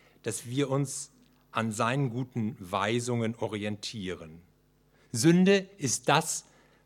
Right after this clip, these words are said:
was uns von Gott trennt, am Anfang der Schöpfung genau wie heute. Und das, was uns von Gott trennt, sollen wir beim Namen nennen und Gott um Vergebung bitten.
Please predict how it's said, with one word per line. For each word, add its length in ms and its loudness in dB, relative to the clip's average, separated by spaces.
was 340 -2
uns 560 -4
von 220 2
Gott 340 0
trennt, 600 -4
am 140 -6
Anfang 460 2
der 120 -2
Schöpfung 680 -4
genau 500 0
wie 160 -4
heute. 380 -4
Und 180 -4
das, 380 -4
was 160 -4
uns 200 -4
von 180 -2
Gott 220 -4
trennt, 600 -4
sollen 500 0
wir 120 -2
beim 240 0
Namen 440 0
nennen 420 -6
und 160 -4
Gott 220 0
um 120 -6
Vergebung 580 -6
bitten. 400 -14